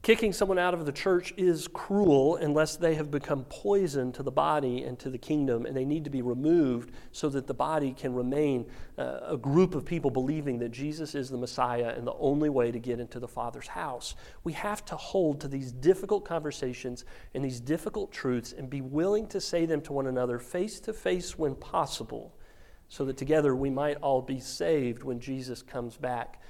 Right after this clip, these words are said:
and wants to know, "Did you tell him the truth? Did you tell him the truth?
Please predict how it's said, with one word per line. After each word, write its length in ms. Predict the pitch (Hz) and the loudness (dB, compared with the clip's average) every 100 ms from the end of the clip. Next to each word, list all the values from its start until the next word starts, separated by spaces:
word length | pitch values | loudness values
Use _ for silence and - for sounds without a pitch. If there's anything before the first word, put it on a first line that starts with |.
| - - - | -18 -18 -8
and 120 | 135 | -2
wants 240 | 147 151 | 0 -2
to 100 | - | -4
know, 440 | 139 143 131 117 - - - - | -2 2 2 0 -8 -18 -14 -10
"Did 160 | 127 | -8
you 60 | 123 | -8
tell 260 | - 190 | 0 2
him 120 | 160 127 | 2 0
the 60 | |
truth? 600 | - - 127 - - - - - _ _ - - - - - | -8 -10 -10 -12 -20 -20 -20 -20 _ _ -20 -20 -20 -20 -18
Did 140 | 135 | -16
you 60 | 151 | -10
tell 240 | - 143 | -4 -4
him 100 | 135 | -4
the 80 | 123 | -8
truth? 580 | - - - - - | -14 -16 -18 -20 -20